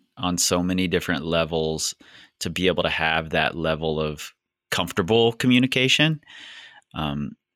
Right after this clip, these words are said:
I mean, a very, like, uh, pointed moment of it that I, that I just experienced was last weekend. I was trying a boulder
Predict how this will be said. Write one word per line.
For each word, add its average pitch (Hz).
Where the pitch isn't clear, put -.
I 104
mean, 110
a 107
very, 104
like, 87
uh, 82
pointed 95
moment 92
of 87
it 90
that 87
I, 85
that 90
I 123
just 98
experienced 85
was 80
last 82
weekend. 90
I 87
was 82
trying 90
a 90
boulder 85